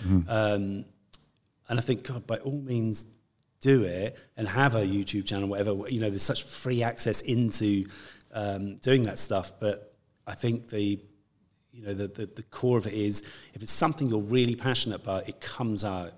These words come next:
Speaker 2: It just comes off the screen, you know, so much better. It's really strong.
Speaker 1: Mm.
Speaker 2: And people, you know, I always think you don't have to be into,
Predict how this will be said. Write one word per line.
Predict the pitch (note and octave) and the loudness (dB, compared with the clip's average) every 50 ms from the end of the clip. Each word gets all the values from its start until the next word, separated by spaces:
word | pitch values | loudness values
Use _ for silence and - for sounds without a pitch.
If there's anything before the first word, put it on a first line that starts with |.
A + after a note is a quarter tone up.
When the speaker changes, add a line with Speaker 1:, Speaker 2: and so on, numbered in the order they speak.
| _ - | _ -14
Speaker 2:
It | B2 G#2+ - | -14 -10 0
just | - - C#3 B2 A#2 - - - - - - - - - | 0 2 4 4 2 2 0 -2 -4 -16 -20 -20 -20 -16
comes | - - - B2+ A#2+ A2+ G#2+ - | -12 -2 0 2 2 2 2 0
off | - A#2 - - | -2 -4 -6 0
the | - | 0
screen, | - - - G#2 G2 F#2+ | 0 0 2 0 -2 -2
you | G2 G#2 F#2+ | -2 -4 -6
know, | F#2+ F#2+ | -4 0
so | F#2 - - - C3 A#2 A#2 | 2 4 4 6 6 6 6
much | A2 A2+ G2+ - | 6 4 0 -2
better. | - G#2 | -4 -4
It's | F2+ - - | -6 -4 -6
really | G#2+ B2 C#3 C3+ A#2+ | -2 0 2 2 2
strong. | - - - A#2+ A2 G#2 G2+ G2 G2 - - - - | 2 0 2 4 4 4 4 2 -2 -4 -8 -8 2
Speaker 1:
Mm. | G#2 G2 F#2+ | 2 4 4
Speaker 2:
And | A#2 A2 G#2+ G2 G2+ | 4 2 0 -2 -2
people, | G2+ B2 C3+ C3+ C3 B2 A#2+ A#2 A#2 - - - _ - _ _ _ - | -2 0 0 0 2 2 0 0 0 -4 -14 -20 _ -20 _ _ _ -18
you | - C3+ B2 | -6 0 4
know, | A#2+ | 6
I | A#2 A#2+ | 8 8
always | C3+ C#3 C3 - | 8 8 6 4
think | B2 A2 G#2+ A2 | 2 0 0 0
you | A#2 | -4
don't | B2+ B2+ - | -4 -4 -6
have | - - C#3 C3 - - | -6 -4 -4 -4 -4 -4
to | - A2+ | -6 -2
be | A2+ A#2+ A#2+ | 2 2 4
into, | A#2+ A#2 A#2+ A2+ - - A2+ G#2+ G2+ - | 4 4 2 2 2 2 2 0 0 -2